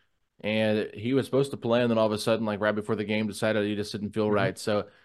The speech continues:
Speaker 1: yeah, that's been something he's been dealing with. But you talk about shooting, I think one guy we didn't give enough credit to when we were kind of recapping everybody was Aaron Nesmith. If you go back and look at what he did in the second quarter, Facci, three of three from three for nine points. And honestly,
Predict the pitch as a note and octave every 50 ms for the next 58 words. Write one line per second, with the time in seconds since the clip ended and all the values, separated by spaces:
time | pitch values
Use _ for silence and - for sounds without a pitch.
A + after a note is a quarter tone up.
0 | _ _ _ _ - C3+ C3 A#2 A#2+ C3+ C3+ - D#3 - E3 D3 D3+ C#3 D3 D3
1 | C3 C3+ C3+ A#2 A2+ A#2+ C3 C3+ B2 A2+ G#2+ - G2+ G#2+ A2 B2 C3 C#3+ E3+ F#3+
2 | F#3+ F3 C3+ A#2 A2+ A2 - - C3 B2+ A#2 A2 A2 A2 A2 D#3+ - B2+ B2 B2+
3 | C3 B2 B2 A#2 A#2 A2+ A#2 A#2+ A#2+ A#2 A#2+ A#2 A#2+ A2+ A#2 A#2 A2+ A#2 - B2
4 | A2+ A2 G#2+ - - A2+ G#2+ A2 G#2+ G#2+ G#2+ G#2+ G#2 - A#2+ A2 G#2+ F#2+ G#2 A2+
5 | A2+ A2+ A2+ G#2 G#2 F#2+ G#2 G#2 G2 G#2+ G2 G#2+ G#2 G#2 G2+ G#2 G#2 B2+ B2+ B2
6 | G#2+ F#2+ G2+ G#2 - G2 F#2 D#2+ F2+ - _ _ _ _ _ _ _ _ - -
7 | G#2+ G#2 C3 C#3 F3 F#3 D3 E3 D#3 D#3 D3 C3+ B2+ C3+ B2 C3 B2 B2+ A#2+ A#2+
8 | C3 B2+ B2 A#2 A2+ G#2 - - A#2+ - - G#2 - B2 A2+ G#2+ G2+ G2+ - G#2+
9 | G2+ G2+ G2+ - G#2+ G#2+ G#2+ C3 C#3+ C#3 A#2+ - A#2+ A#2+ B2+ A#2 G#2+ G2+ G2 -
10 | A2+ A#2 A2+ A2 G2+ F#2+ - _ _ - - _ _ - A2 A2+ A2+ A2 A2+ A2
11 | G#2 - A#2+ A2+ A2 A2 G2 - - - - A2+ A2+ - - G#2+ A#2+ B2+ C3+ C3
12 | A#2 - B2 A#2 A2+ A2+ G#2 -